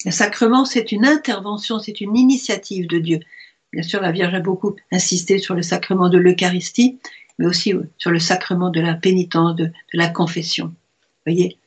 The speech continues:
et c'est par ces chemins-là où on laisse l'initiative de Dieu prendre corps en nous, voyez, dans l'Église, au sein de l'Église, que nous allons être sur le chemin de la sainteté.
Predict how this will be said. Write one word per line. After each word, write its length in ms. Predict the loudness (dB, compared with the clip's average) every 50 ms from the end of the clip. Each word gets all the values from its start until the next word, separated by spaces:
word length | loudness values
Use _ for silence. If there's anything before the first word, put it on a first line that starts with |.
| _ _ _ -6
et 80 | -4 -2
c'est 200 | 0 2 2 2
par 260 | 2 2 0 0 0
ces 140 | -2 -2 -2
chemins-là 640 | 0 0 0 -2 -2 -2 -2 -2 -2 -2 -2 -4 _ _ _ _ _ _ -8
où 200 | -4 -2 -2 -2
on 60 | 0
laisse 300 | 2 2 0 0 0 -4
l'initiative 840 | -6 -2 2 4 6 6 6 4 2 -2 -4 -4 -4 -2 -2 -2 -2
de 120 | -2 -4 -6
Dieu 300 | -4 -2 0 0 0 0
prendre 320 | 0 -4 -2 -2 -2 -4
corps 380 | -2 2 4 4 6 4 4 0
en 160 | -2 -2 -2
nous, 180 | 0 -2 -2 -2 -6 _ _ _ -10
voyez, 360 | -6 -4 -2 -4 -4 -6 _ _ _ _ _ _ _ _ _ -14
dans 260 | -6 0 2 4 6 6
l'Église, 460 | 6 4 2 0 -4 -8 -8 -6 -6
au 80 | -6
sein 220 | -6 -4 -4 -4 -4
de 100 | -4 -4
l'Église, 560 | -4 -4 -4 -4 -4 -2 -4 -4 -6 -8 _ _ _ _ _ _ _ _
que 100 | 0 0
nous 220 | 0 2 0 0 -2
allons 280 | -2 -2 -4 -4 -6 -10 _ _ -6
être 300 | -6 -4 -4 -4 -6 -6
sur 180 | -4 -2 0 0
le 80 | 0
chemin 280 | 0 -2 -2 0 0 0
de 60 | 0
la 80 | 0 -2
sainteté. 600 | -2 0 -2 -2 0 0 -2 -4 -4 -6 -6 -8